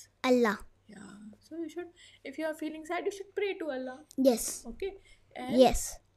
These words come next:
Speaker 2: you should never become very angry or very
Speaker 1: Yes.
Speaker 2: sad.
Speaker 1: Yes.
Speaker 2: Little angry, little sad is okay.
Speaker 1: Yes.
Speaker 2: Okay, you should not become very angry because Allah will not like.
Speaker 1: Yes.
Speaker 2: Allah will think, "Why Hamu is doing like this? He's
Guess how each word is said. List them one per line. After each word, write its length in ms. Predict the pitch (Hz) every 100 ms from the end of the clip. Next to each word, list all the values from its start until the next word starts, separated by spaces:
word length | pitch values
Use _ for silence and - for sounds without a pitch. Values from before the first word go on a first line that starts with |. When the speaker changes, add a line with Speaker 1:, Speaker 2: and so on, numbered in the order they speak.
| _
Speaker 2:
you 240 | - 262 269
should 340 | 262 320 349
never 500 | 302 233 208 208 311
become 520 | 311 285 302 320 285 220 -
very 320 | 208 214 285
angry 380 | 277 262 277 285
or 100 | 320 262 233
very 160 | 196
Speaker 1:
Yes. 80 | 196
Speaker 2:
sad. 160 | 220 - - - 233
Speaker 1:
Yes. 300 | 208 - - 226
Speaker 2:
Little 220 | 269 339 339 330
angry, 220 | 320 330 302
little 200 | 294 320
sad 480 | - - 302 277 349
is 120 | 381 -
okay. 220 | - - _ _ 240
Speaker 1:
Yes. 200 | 226 233
Speaker 2:
Okay, 120 | -
you 60 | 262
should 160 | 277 269
not 220 | 262 262 -
become 180 | 262 254 - - -
very 200 | 294 285 254
angry 160 | 208 214
because 260 | 233 254 254
Allah 200 | 208 208
will 180 | 214 202
not 140 | 170 180
like. 280 | - - _ _ - 247
Speaker 1:
Yes. 140 | 240
Speaker 2:
Allah 180 | 254 294
will 100 | 311
think, 220 | 302 311 - _ _ 294
"Why 80 | 320 359
Hamu 200 | 330 302 302 294
is 80 | - _ 247
doing 220 | 269 262
like 120 | 247 233
this? 300 | 240 247 - _ _ -
He's 180 | 277